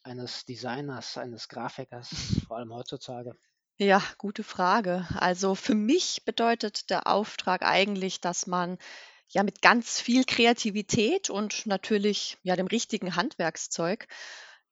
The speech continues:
Speaker 2: Inhalte und Bilder dann so kombiniert, dass es irgendwie am Schluss doch verständliche und gute Kommunikationsmittel werden.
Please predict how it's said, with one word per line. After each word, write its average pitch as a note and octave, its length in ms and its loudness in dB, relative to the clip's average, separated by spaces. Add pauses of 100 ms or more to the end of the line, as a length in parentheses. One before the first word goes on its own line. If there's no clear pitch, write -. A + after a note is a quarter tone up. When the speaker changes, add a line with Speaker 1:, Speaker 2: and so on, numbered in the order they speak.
(140)
Speaker 2:
Inhalte C4 600 8
und A3+ 180 2
Bilder A3+ 360 6
dann G3+ 300 0 (240)
so A#3+ 320 2
kombiniert, G#3 600 4
dass F3+ 140 0
es F#3+ 120 -6
irgendwie F3 340 -4
am F#3 120 0
Schluss - 320 -2
doch F#3+ 220 6
verständliche F3+ 920 2
und F3 100 -8
gute G#3+ 240 0
Kommunikationsmittel D#3 1160 -4
werden. C#3 380 -6